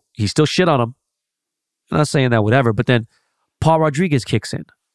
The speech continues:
O G Paul J-, Rodriguez, and says, and a story that allegedly happened. Now, I don't know if it's true or not, but I'm gonna say this now. Hey, bro, I don't know if I can really listen to what you saying. And, you know, whatever trajectory your career went, how you went and whatever, 'cause you went from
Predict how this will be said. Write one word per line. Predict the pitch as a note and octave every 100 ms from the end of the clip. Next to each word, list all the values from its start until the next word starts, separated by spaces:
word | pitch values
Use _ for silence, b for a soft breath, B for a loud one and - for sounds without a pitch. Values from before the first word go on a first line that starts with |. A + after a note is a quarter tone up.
| _ _ _ -
O | C#3+
G | C3+ C#3+
Paul | C3 C#3 B2+
J-, | A2
Rodriguez, | B2 A#2+ A#2 G#2+ - - _ _ _ _ _ -
and | G#2
says, | A2+ G2 - _ _ _ _ _ _ _ -
and | A#2+
a |
story | A#2+ - D#3+
that | C3+ - -
allegedly | A#2 A#2+ A2+ A#2+ B2
happened. | A2 A2 - _ _
Now, | A#2+
I | A#2
don't | C3
know | B2+
if | A2+
it's | -
true | - B2+
or |
not, | B2+ D3+ - _ _ _ -
but | C#3
I'm | F#3
gonna | E3+
say | G3+ G3
this | A#3 -
now. | - - _ _ _ _ _ _ -
Hey, | F#3+
bro, | D3+ F#3 - _ _ _ _ _ _
I | F#3+
don't | A#3+ D3+
know | C#3+
if | C#3
I | D#3
can | E3
really | E3 E3+
listen | F#3+ - C#3+
to |
what | A#2+ A#2+ -
you |
saying. | - C#3+ F3+ G3+ _ _ _ _ _ _ -
And, | C3
you |
know, | C#3+ C3+
whatever | C3 A#2+ B2+ B2
trajectory | - A#2+ B2+ -
your | A2+ D3
career | - C3
went, | A2+ B2 A#2+
how | B2 A#2
you | A2+
went | A#2 A#2+ -
and |
whatever, | A2 A2+ A#2+
'cause | B2+ G#2
you | A2+
went | A#2 -
from | A#2